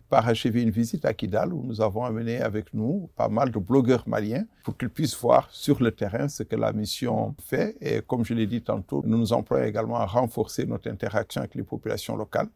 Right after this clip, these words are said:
Parce que c'est à ce niveau que nous pouvons faire passer une information exacte, en tout cas sur l'action, vraie,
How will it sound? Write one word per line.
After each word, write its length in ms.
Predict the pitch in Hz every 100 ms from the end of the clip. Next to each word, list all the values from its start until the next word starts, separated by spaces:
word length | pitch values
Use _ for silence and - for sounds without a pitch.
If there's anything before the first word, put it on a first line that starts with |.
| _
Parce 140 | - 110
que 40 |
c'est 60 | 117
à 60 | 113
ce 140 | 123
niveau 300 | 113 95 143
que 120 | -
nous 100 | 117
pouvons 380 | - 117 110 123 -
faire 380 | - - 147 -
passer 480 | 120 113 - 220 233 - - 131
une 120 | 120
information 600 | 110 110 98 113 - -
exacte, 460 | - 98 - - -
en 40 |
tout 120 | -
cas 120 | -
sur 160 | 110 120
l'action, 420 | 110 - - 285
vraie, 400 | 269 110 139 202